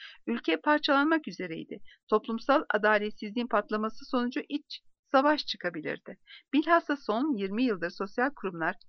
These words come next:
hiç işlemiyordu. Ordu mensupları oradaki insanları ve durumu görünce çok sarsıldılar.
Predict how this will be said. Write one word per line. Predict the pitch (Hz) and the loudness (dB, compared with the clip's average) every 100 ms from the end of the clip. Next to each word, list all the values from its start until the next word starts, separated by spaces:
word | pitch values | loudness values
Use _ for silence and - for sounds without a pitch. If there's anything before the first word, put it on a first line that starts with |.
| - | -10
hiç | 349 - | -8 -6
işlemiyordu. | 240 - 202 196 175 170 - - - - - | -6 -4 -4 -4 -6 -8 -12 -16 -20 -10 2
Ordu | 220 254 349 | 2 4 2
mensupları | 302 302 294 254 262 | 0 0 0 2 2
oradaki | - 269 311 269 233 | 2 2 0 -4 -6
insanları | 220 - 208 202 208 | -6 -2 -2 -2 -4
ve | 233 190 | -4 -4
durumu | 175 180 | -6 -6
görünce | 196 262 220 185 214 | -2 -2 -2 -2 -4
çok | - 269 - | -4 -10 -6
sarsıldılar. | 165 156 - 151 - - - | -2 -2 -4 -12 -10 -12 -12